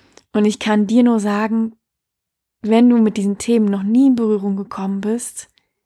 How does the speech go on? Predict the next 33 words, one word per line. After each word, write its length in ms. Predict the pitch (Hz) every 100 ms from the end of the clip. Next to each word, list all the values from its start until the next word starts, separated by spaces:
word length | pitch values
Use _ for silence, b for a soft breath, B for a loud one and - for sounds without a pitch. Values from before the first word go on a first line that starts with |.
| _ -
befasse 440 | 202 202 202 254
dich 200 | 254 254
damit, 760 | 262 254 254 262 294 - - _ _ _
freunde 360 | - 247 214 202
dich 160 | 190 -
damit 340 | 180 185 -
an, 320 | 190 196 226
sei 200 | 220 196
neugierig, 800 | 190 196 196 202 226 285 302 403
sei 140 | - -
offen. 320 | 196 196 - 381 _ _ _ b b b b b b
Ich 120 | - -
bin 120 | 247
überhaupt 400 | 220 214 262 -
nicht 180 | 262 277
hier, 160 | 240
um 80 | 208
dich 180 | 202 -
zu 120 | 208
missionieren 640 | 196 185 196 190 220 214
oder 160 | 196 190
dir 100 | 190
das 200 | 185 -
aufs 140 | - -
Auge 300 | 208 233 220
zu 160 | -
drücken. 300 | 202 208 202
Das 140 | 202 208
ist 120 | -
gar 140 | 202
nicht 160 | 196 -
meine 300 | 208 202 208
Aufgabe. 480 | 254 - 190 190